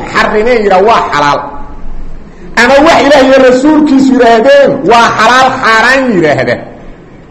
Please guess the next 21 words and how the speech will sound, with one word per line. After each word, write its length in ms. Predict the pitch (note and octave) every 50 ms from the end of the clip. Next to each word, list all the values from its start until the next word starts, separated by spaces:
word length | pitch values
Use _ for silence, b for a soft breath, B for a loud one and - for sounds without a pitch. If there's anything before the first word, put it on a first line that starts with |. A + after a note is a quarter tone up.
| - - - - - - - - - - - - - - - -
laba 280 | F#3 G3 A3+ A3+ G#3 F#3
loo 220 | E3+ D#3+ A#3+ -
kala 220 | - - D#3+ D3 C#3+
qaada 320 | - E3 E3 F3 D#3 D3
asaga. 400 | - - - - G3+ F#3 C#3+ A#2 - - - - - - - - - - - - - - - - - - - - - - - - - - - - - - - - - -
Caalim 560 | - F3+ G3 G#3 G#3+ G#3+ G#3+ A3 A#3+ B3+ B3 A3
mujtahida 560 | G3+ F#3+ - - - - C#4 C4 - - F3
inuu 180 | D#3+ D#3 C#3 A#2+
yahay. 140 | - - - - - - - - - - - - - - - - - - - -
Caalim 560 | - D3+ F#3 G3+ G#3 G#3 G#3 A3 C4+ C4 B3+ A3+
mujtahida 680 | G#3 G3+ E3+ - - - - B3+ - - F3 E3+ F3
inuu 200 | E3+ E3+ C#3+ A#2+
yahay. 160 | G2+ - - - - - - - - - - - - - - - - - - - - - - - - - - - - - - - - - - - - -
Oo 260 | A#3 B3 C4 C4 C4 B3+
mas'aladaanna 960 | B3 B3+ A#3 - - - C4 C4 D4+ D#4 D4 C#4 C#4 C#4 C4+ C4+ B3 A3 F3+ - - -
doonaya 580 | - A#3+ B3+ C#4+ D#4 D#4 D4 C4+ A#3+ A#3 A#3 A#3
Allah 240 | - - A3 B3+ - -
iyo 140 | A#3 A3+
Rasuul 260 | G#3+ E3+ - A#3+ B3+ A#3
inuu 160 | A3+ A3+ A3
adeeco. 440 | F#3 F3+ - - E3 D3+ D#3 E3